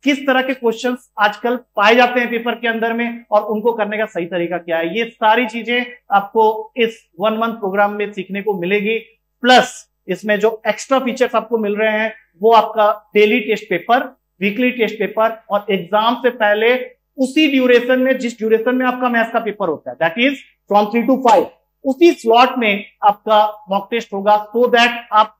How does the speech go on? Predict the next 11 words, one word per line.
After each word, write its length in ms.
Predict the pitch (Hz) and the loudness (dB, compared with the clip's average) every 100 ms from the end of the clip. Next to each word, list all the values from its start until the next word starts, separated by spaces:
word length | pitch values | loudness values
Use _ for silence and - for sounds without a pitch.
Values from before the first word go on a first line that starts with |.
| 214 | -2
well 140 | 247 | 2
acquaint 420 | 254 254 240 233 | 0 0 -4 -2
हो 60 | 220 | -4
जाओ 160 | 220 233 | -2 -4
अपने 540 | 214 - 220 233 233 - | -6 -10 -8 -8 -10 -12
exam 360 | 180 156 202 202 | -10 2 2 2
atmosphere 500 | - 175 - 170 156 | -6 -8 -8 -6 -6
के 120 | 156 | -6
साथ। 140 | - 113 _ _ _ _ _ _ - | -14 -20 _ _ _ _ _ _ -4
ठीक 140 | 220 | 2
है, 340 | 262 277 277 | 4 4 0